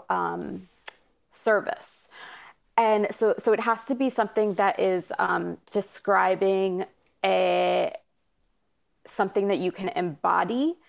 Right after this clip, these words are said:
So, w-, and this is a really, um,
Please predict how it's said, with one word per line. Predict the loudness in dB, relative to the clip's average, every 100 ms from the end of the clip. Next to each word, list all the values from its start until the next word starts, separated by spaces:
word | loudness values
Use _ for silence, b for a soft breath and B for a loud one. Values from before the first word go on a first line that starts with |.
| b b
So, | 0 4 2
w-, | 0 -4 -6 -12 _ _ -2
and | 0
this | 0 0
is | -2
a | 0
really, | 2 4 2
um, | 2 -2